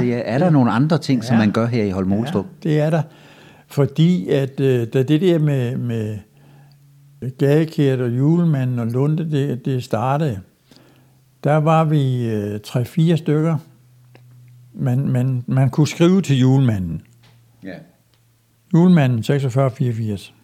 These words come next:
Speaker 2: Og det gjorde man. Der var mange, der gjorde. Vi har været op og svare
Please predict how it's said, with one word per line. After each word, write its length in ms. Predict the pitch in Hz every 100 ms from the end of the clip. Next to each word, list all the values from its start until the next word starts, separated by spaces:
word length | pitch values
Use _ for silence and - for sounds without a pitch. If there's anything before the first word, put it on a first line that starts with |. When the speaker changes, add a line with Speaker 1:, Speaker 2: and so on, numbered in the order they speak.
| _ _ _ _ _ _ _ - _ _ _ _
Speaker 2:
Og 120 | 127
det 140 | 160 165
gjorde 260 | 156 147 139
man. 140 | 92 - _ _ _ _ _ _ _ _ _ _ _ _ _ _ _ _ _ _
Der 80 | 131
var 80 | 135
mange, 320 | 131 143 160
der 60 | 123
gjorde. 280 | 113 104 113
Vi 120 | 135
har 160 | 135 143
været 200 | 139 143
op 200 | 156 156
og 160 | 139 -
svare 420 | 135 151 165